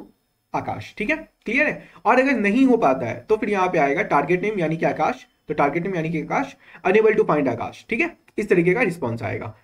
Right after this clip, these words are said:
डन है। इसमें एडवांस में आप, अ, ग्लोबल कूलडाउन, यूजर कूलडाउन, यानी कितने टाइम पर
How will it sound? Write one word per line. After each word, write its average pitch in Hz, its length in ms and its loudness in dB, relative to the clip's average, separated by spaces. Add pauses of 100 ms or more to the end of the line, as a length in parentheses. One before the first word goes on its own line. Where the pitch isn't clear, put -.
(160)
डन 240 200 2
है। 262 140 -4 (180)
इसमें 233 220 2
एडवांस 233 320 2
में 226 100 0
आप, 208 260 2
अ, 190 160 2 (140)
ग्लोबल 170 260 4
कूलडाउन, 175 320 2
यूजर 165 240 2
कूलडाउन, 165 280 -2
यानी 190 140 -4
कितने 175 260 -2
टाइम 156 180 2
पर - 240 -6